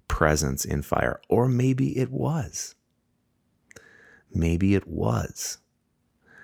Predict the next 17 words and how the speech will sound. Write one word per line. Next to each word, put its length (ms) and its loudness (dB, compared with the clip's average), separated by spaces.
Regardless, 1200 4
on 260 4
the 220 0
other 400 8
side 520 0
of 120 -2
wanting 360 2
to 100 -2
die, 520 -4
on 260 4
the 200 0
other 360 8
side 540 2
of 180 -4
falling 380 0
asleep 420 0
twice 1000 -2